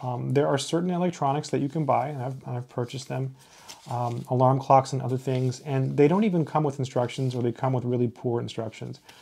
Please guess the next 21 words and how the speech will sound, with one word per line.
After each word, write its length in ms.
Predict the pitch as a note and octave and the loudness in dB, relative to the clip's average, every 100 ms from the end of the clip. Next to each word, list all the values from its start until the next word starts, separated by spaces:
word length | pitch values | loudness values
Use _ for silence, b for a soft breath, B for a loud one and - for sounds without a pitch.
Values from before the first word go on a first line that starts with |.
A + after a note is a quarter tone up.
| B B B | B B B
I 60 | D3 | 2
really 260 | D#3 F3+ | 4 4
think 300 | G3 E3+ E3 | 4 0 -2
that 280 | - B2+ C3 - | 0 0 0 -6
U 300 | E3+ D3 D#3 | -2 4 6
S 260 | D3+ C#3+ - - | 6 4 -6 -6
C 240 | - D#3 | -4 -2
C 160 | C#3 D3 | -2 -2
E 220 | C#3+ C3+ | 0 2
did 120 | B2+ | 2
a 60 | B2+ | 2
really 220 | B2+ C#3+ | 2 2
good 160 | C#3 B2 | 2 2
job 280 | A#2+ A#2+ | 4 2
here 120 | A#2+ A#2+ | 2 0
with 100 | A2+ | 0
the 80 | |
instructions, 640 | A2+ - C3 B2+ C#3 C3 C3 b b b b _ - | -6 -2 -2 -2 -4 -4 -6 b b b b _ -12
and 320 | A2+ A2+ A2 | -8 -8 -4
yeah, 300 | C3 C3 - C#3 | 2 2 0 -4
I, 200 | C3 | 0